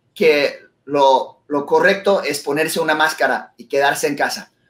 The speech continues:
Porque lo podemos decir veinte mil veces, podemos poner más reglas y quiero que pongamos más reglas, pero también lo que es muy importante es que nosotros como personas y familias les digamos a nuestros vecinos,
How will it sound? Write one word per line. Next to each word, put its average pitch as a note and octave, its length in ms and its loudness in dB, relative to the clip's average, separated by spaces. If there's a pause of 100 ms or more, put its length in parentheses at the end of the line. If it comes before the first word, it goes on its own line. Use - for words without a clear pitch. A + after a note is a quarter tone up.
(280)
Porque C#3+ 560 -2
lo - 80 -4
podemos G3+ 340 2
decir F#3 320 -4
veinte F#3 240 -2
mil F3 240 -2
veces, F3+ 480 -4 (180)
podemos E3+ 440 -2
poner D#3 260 0
más F3 220 2
reglas F3+ 440 -2
y A2+ 120 -18
quiero E3 240 2
que - 100 -6
pongamos D3+ 420 -4
más D#3 200 -2
reglas, D#3+ 400 -6 (320)
pero D3+ 180 0
también G3 540 0
lo - 100 -6
que G3 80 0
es F3+ 80 0
muy B3 140 4
importante F#3+ 500 0
es E3+ 180 -8
que D#3+ 320 -6
nosotros A3 600 -4
como D3+ 260 -2
personas F#3 640 -4 (280)
y D#3 120 -4
familias F3 640 0 (720)
les D#3 240 2
digamos G#3+ 340 4
a F#3 100 4
nuestros D#3 320 0
vecinos, C#3+ 440 -2